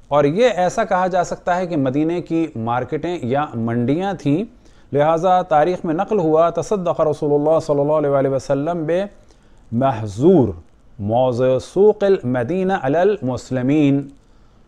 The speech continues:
कि रसूलुल्लाह सल्लल्लाहु अलैहि वसल्लम ने ये जो जगह थी कि जहाँ पर मार्केटें थीं, इनको सदक़े के तौर पर दे दिया था,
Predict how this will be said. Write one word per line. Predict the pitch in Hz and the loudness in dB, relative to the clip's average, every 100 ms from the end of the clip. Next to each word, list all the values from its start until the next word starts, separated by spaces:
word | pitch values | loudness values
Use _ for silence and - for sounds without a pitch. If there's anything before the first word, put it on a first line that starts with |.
| - | -6
कि | |
रसूलुल्लाह | 160 170 233 196 196 | -4 -2 0 2 2
सल्लल्लाहु | 185 175 185 185 | 0 0 0 0
अलैहि | 180 175 170 | 0 2 0
वसल्लम | 156 165 175 175 | -2 -4 -4 -4
ने | 170 170 | -4 -4
ये | 156 160 | -2 -2
जो | 160 143 | 0 -2
जगह | 131 135 175 180 | 0 -2 -2 -4
थी | - 160 165 | -4 -4 -2
कि | 151 | -4
जहाँ | 156 160 | -2 -4
पर | 156 156 | -2 -2
मार्केटें | 127 127 - 180 175 185 156 | -2 -2 -2 -4 -6 -6 -6
थीं, | 160 180 160 | -6 -6 -4
इनको | 147 151 147 175 170 - - _ _ - | -4 -6 -4 -2 -2 -4 -20 _ _ -20
सदक़े | - 156 175 190 175 | -2 -2 0 -4 -4
के | 151 | -2
तौर | 143 143 | 0 0
पर | 135 180 | 0 -4
दे | 120 135 | 0 0
दिया | 98 87 78 | 0 -8 -12
था, | - | -18